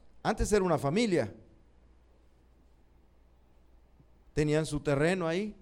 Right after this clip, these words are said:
seguramente extenso porque tenía mucho ganado. Pero como quiera que sea, eran una familia. Ahora regresaban y eran una nación.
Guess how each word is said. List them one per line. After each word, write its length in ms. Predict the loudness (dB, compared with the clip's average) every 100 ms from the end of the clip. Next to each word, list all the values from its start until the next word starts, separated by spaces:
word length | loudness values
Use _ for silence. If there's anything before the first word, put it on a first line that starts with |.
| -20 -20 -20 -20 -20 -20 -14
seguramente 600 | -6 -2 0 -2 -2 -4
extenso 520 | -4 -2 -2 -2 -6
porque 220 | -8 -10
tenía 260 | -8 -6 -6
mucho 300 | -8 -8 -8
ganado. 440 | -6 -6 -6 -6 -12 -20 -20 -20 -20 -20 -20 -20 -20 -10
Pero 200 | -2 -2
como 200 | -2 -6
quiera 240 | -2 0 0
que 120 | -2
sea, 340 | 0 0 -2 -4
eran 320 | -4 -4 -6 -12
una 260 | -6 -4 -4
familia. 540 | -6 -4 -2 -4 -6
Ahora 320 | -2 2 2
regresaban 600 | 2 -2 -2 -2 0 -2 -10 -20 -20 -4
y 100 | 0
eran 260 | 0 -2 -6
una 260 | -6 -4 -6
nación. 640 | -6 -4 -2 -2 -4